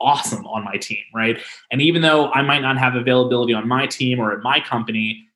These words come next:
I know that this person would contribute significantly to the industry. And, and I think we have a responsibility once we get to this position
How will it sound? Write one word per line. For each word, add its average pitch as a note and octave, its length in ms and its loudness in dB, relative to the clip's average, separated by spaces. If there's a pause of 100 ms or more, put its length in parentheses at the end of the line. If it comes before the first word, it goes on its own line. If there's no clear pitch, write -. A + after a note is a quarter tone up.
(120)
I C3+ 140 2
know C#3 140 2
that B2+ 100 2
this B2+ 140 -2
person A#2+ 300 -2
would A2+ 120 -8
contribute A2+ 480 -4
significantly A2+ 840 -4
to - 180 0
the A2 180 0
industry. - 560 -6
And, B2+ 240 0
and C3 120 0
I C#3 80 2
think D#3+ 200 -2
we E3 120 2
have D3+ 160 0
a D3+ 40 2
responsibility C3 800 0
once A2+ 280 -2
we A#2 80 -6
get A2+ 300 -6
to A#2+ 100 -8
this A2 160 -6
position G#2+ 680 -4